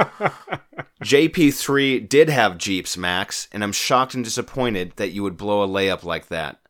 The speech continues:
Speaker 2: The engine bad guys use the Wranglers with body panels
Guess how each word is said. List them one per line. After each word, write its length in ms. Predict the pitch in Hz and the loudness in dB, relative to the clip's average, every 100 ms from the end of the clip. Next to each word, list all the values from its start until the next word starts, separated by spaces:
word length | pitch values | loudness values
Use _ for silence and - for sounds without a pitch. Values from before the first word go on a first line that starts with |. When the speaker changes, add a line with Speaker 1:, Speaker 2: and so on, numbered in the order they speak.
| _ | _
Speaker 2:
The 140 | 107 - | -8 -4
engine 400 | 120 120 127 98 | -2 0 -2 0
bad 280 | 110 113 | 0 2
guys 400 | 104 95 92 - | 2 0 0 -4
use 180 | 98 98 | -8 -8
the 100 | 98 | -4
Wranglers 640 | 92 101 98 95 92 - - | -2 -2 -2 -4 -4 -6 -10
with 200 | 92 85 | -12 0
body 280 | 101 104 98 | 2 2 -2
panels 560 | - 90 87 87 - | -6 -8 -8 -10 -12